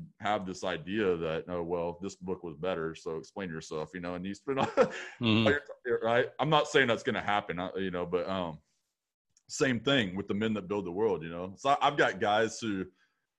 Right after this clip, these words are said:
Speaker 1: uh, will challenge me even on stuff, and they're like, "You, you lead men," you know? And it's like, because I'm challenging their reality.
Speaker 2: Right.
Speaker 1: Right? And they don't like that. And if you challenge their reality, people don't know how to respond to that. So they either have to destroy you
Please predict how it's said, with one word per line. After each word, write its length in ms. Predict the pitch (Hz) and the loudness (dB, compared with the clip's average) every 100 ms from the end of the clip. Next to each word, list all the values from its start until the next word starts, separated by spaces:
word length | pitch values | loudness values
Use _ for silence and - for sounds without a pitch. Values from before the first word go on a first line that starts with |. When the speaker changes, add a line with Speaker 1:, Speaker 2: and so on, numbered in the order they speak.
| _ _ | _ _
Speaker 1:
uh, 340 | 95 92 85 85 - | 0 2 2 -2 -6
will 100 | 104 | -6
challenge 500 | - 117 117 110 90 | -2 0 2 0 -4
me 120 | 107 | -4
even 560 | 135 98 101 92 92 92 | -2 -2 -2 -2 -4 -6
on 280 | 92 95 92 | -2 0 0
stuff, 320 | - 95 95 | -4 -4 -2
and 80 | 98 | -2
they're 80 | 92 | -4
like, 160 | 85 | -4
"You, 140 | 101 151 - | -6 -8 -8
you 300 | 117 165 139 - | -6 -6 -8 -4
lead 300 | 127 156 104 | 0 0 0
men," 320 | 110 139 151 | 0 2 2
you 100 | 147 | 2
know? 160 | 151 151 | 2 2
And 100 | 127 | 0
it's 160 | 120 | -4
like, 200 | 117 110 | -4 -4
because 260 | 127 120 127 | -4 -2 -2
I'm 220 | 107 139 | 0 -2
challenging 560 | 147 - 120 113 104 98 | 0 2 2 0 -2 -4
their 200 | 82 117 | 2 2
reality. 600 | 107 85 95 107 80 71 69 _ _ _ - | 4 2 4 2 0 -6 -14 _ _ _ 0
Speaker 2:
Right. 200 | 101 107 | 4 6
Speaker 1:
Right? 200 | 104 - - _ _ _ _ _ | 4 0 -14 _ _ _ _ _
And 140 | 110 113 | 0 6
they 60 | 151 | 6
don't 200 | 165 113 | 6 6
like 300 | 110 127 - | 2 2 0
that. 240 | 85 67 - _ | -6 -8 -12 _
And 360 | 104 104 101 95 - _ _ | 0 0 0 -6 -12 _ _
if 220 | 104 101 | -6 -6
you 80 | 151 | -10
challenge 400 | 143 131 139 139 | -2 2 2 2
their 140 | 135 | 2
reality, 460 | 127 98 98 131 143 | 2 2 4 2 0
people 260 | - 135 151 | -4 -4 0
don't 140 | 139 | -2
know 80 | 113 | 0
how 100 | 120 | 0
to 80 | 117 | 0
respond 520 | 90 87 - 107 139 | -2 -8 -6 -4 -2
to 60 | 95 | 0
that. 240 | 90 95 | 0 -2
So 100 | - | -4
they 120 | 104 101 | -2 -2
either 420 | 120 123 101 87 | 0 0 -2 0
have 180 | 123 - | -2 -2
to 60 | |
destroy 480 | 104 - - 139 151 | -4 -4 -4 2 4
you 540 | 117 98 156 104 117 | 4 2 0 0 -2